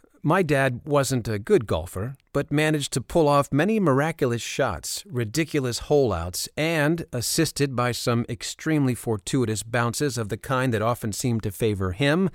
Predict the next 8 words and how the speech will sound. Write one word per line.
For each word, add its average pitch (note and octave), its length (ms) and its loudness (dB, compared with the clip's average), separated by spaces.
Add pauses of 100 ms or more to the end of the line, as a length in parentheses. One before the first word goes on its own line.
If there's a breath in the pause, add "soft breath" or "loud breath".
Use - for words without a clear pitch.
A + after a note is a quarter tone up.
(500 loud breath)
what C#3 200 2
might E3 240 0
be E3 360 0
the A#2+ 160 0
worst B2+ 580 -2
hole-in-one C#3 880 2
in A2+ 120 0
history. F#2+ 560 -2